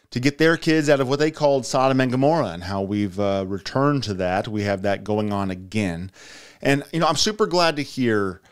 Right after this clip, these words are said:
of Lutherans who want to serve their neighbor. When they talk about their vocational,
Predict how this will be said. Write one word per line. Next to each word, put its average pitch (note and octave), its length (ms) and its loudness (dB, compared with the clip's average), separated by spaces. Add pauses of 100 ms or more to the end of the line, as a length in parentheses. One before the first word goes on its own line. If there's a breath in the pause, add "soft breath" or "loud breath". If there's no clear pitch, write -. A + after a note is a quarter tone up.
(240 soft breath)
of A#2 220 0
Lutherans B2+ 840 2 (400)
who B2 220 2
want A#2+ 560 2
to A#2+ 260 -2
serve B2 440 2
their A2 200 2
neighbor. G#2+ 420 -2
When G2 100 -4
they G2 60 -4
talk A#2+ 340 -2
about G#2+ 420 -2
their A2+ 140 -2
vocational, A2 1120 -2